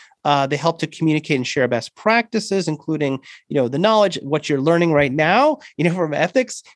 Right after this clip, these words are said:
A lot of it may come from initiatives driven by the A I Center of Excellence. You know, they help expand the labor pool, the talent pool that can do A I projects well, and even helps with upskilling and reskilling internal folks. So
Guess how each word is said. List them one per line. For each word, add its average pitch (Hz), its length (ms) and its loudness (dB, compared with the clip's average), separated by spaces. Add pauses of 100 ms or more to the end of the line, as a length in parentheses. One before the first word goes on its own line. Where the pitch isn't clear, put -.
(120)
A - 120 -6
lot 135 240 -2
of 151 60 -6
it 160 80 -2
may 180 120 2
come 254 300 2
from 170 300 0
initiatives 139 600 -4
driven 123 300 -4
by 117 180 -6
the 110 280 -4
A 120 160 -8
I 113 80 -8
Center 113 260 -10
of 110 80 -12
Excellence. 175 540 -4 (280)
You 160 100 0
know, 160 40 4
they 160 80 -2
help 196 300 0
expand 151 420 -4
the 117 60 -8
labor 226 400 0
pool, 220 340 0
the 160 80 -2
talent 233 500 -2
pool 214 360 0 (240)
that 131 120 -2
can 123 180 -4
do 160 200 2
A 170 180 4
I 156 60 2
projects 139 460 -4
well, 185 320 4
and 160 160 -2
even 196 260 0
helps 185 220 -6
with - 120 -8 (120)
upskilling 233 840 0 (220)
and 143 120 -2
reskilling 185 520 0
internal 175 340 0
folks. 185 360 -2
So 139 260 2